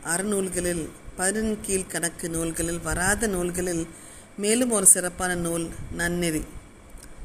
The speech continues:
இதை எழுதியவர் துரைமங்கலம் சிவப்பிரகாஷ் சுவாமிகள்.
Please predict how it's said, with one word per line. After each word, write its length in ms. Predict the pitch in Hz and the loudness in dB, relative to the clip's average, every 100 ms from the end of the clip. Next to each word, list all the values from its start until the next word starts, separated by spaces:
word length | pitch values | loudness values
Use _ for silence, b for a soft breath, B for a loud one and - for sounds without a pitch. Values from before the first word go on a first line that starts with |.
| - - - 220 | -14 -18 -12 -2
இதை 200 | 220 214 | 2 4
எழுதியவர் 640 | 226 254 240 247 247 202 | 4 4 4 4 2 0
துரைமங்கலம் 680 | 196 220 226 208 190 196 208 - | 2 2 2 2 2 2 6 6
சிவப்பிரகாஷ் 540 | 190 196 185 180 175 - | 4 -2 -4 4 6 6
சுவாமிகள். 400 | 160 160 151 | 2 -6 -6